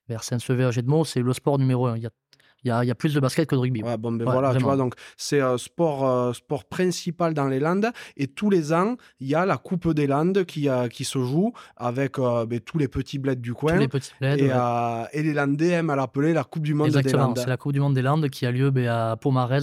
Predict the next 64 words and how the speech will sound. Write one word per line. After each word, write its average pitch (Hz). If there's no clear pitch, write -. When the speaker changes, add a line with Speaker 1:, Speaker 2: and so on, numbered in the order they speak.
Speaker 1:
souvent 123
dans 127
les, 117
dans 135
les 135
arènes, 127
d'ailleurs. 117
Dans 123
les 127
arènes, 127
ils 127
installent, 127
euh, 113
ils 120
installent 127
un 127
terrain 123
de 127
basket 135
dans 127
les 117
arènes 131
et 117
c'est -
incroyable, 120
voilà, 113
Speaker 2:
Ouais. 104
Speaker 1:
toutes 135
les 123
générations, 135
euh, 123
voilà, 123
jouent 127
leur 127
finale 131
de 123
Coupe 120
des 123
Landes 127
là-bas. 117
Et, 123
euh, 120
c'est, 113
euh, 113
on 117
l'appelle 127
la 123
Mecque 143
du 131
basket, 127
nous, 104
aussi, 104
dans 104
les 95
Landes. 98
Speaker 2:
Mm. 117
Et 127
dans 131
une, 131
euh, 117
dans 127
une 123
ambiance 147
folle. 127